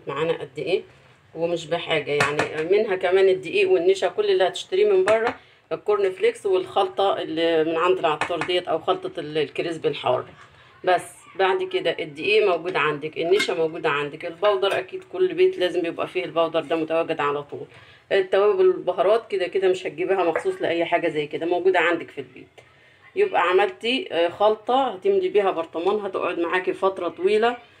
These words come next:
من لا حاجه. ماشي اهي، بصوا هنملى بيها البطرمان، برطمان زيز ناشف وما فيهوش اي، ما يكونش فيه اي ميه خالص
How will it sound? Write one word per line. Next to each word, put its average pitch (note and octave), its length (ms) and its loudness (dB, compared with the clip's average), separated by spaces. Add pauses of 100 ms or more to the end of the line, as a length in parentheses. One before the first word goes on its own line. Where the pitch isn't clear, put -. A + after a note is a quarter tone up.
(120)
من F#3+ 220 8
لا E3+ 120 4
حاجه. B2 400 -4 (500)
ماشي B3+ 460 -2 (640)
اهي، D3+ 240 -4 (360)
بصوا - 380 -10
هنملى E3 340 -4
بيها E3 180 -12
البطرمان، D3+ 580 -4
برطمان D#3 540 -2 (140)
زيز D#3+ 460 -4 (440)
ناشف E3+ 520 0
وما D#3+ 100 0
فيهوش E3+ 400 -4
اي، F3+ 340 2
ما D#3+ 80 4
يكونش D#3+ 380 -6
فيه F3+ 240 -8
اي F#3 240 2
ميه F#3 280 4
خالص - 580 -6